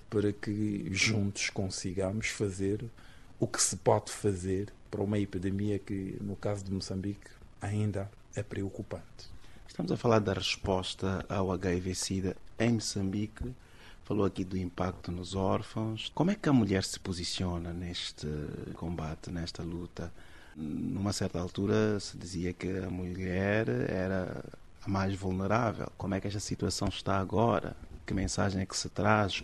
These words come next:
Speaker 2: depois de várias pessoas tratadas, depois de alguns sucessos que se colheram nesta área? Qual é a imagem da mulher com H I V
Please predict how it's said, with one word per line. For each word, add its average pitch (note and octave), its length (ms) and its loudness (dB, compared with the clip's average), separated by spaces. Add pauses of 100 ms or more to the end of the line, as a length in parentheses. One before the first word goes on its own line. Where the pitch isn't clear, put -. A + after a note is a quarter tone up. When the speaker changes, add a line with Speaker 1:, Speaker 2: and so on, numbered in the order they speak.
Speaker 2:
depois F#2 720 4
de D#2 420 0 (640)
várias F#2+ 400 2
pessoas - 380 -2
tratadas, G2 960 0 (240)
depois F2+ 460 0
de F2+ 60 0
alguns F#2 360 0
sucessos - 560 2
que - 100 -6
se - 120 0
colheram G2+ 580 6 (420)
nesta F2+ 360 2
área? G2 360 4 (240)
Qual C3+ 140 4
é D3+ 60 4
a - 20 4
imagem B2+ 340 4
da G2 80 2
mulher F#2+ 560 2
com E2+ 140 -2
H F2 220 -2
I F2+ 80 0
V F#2 400 0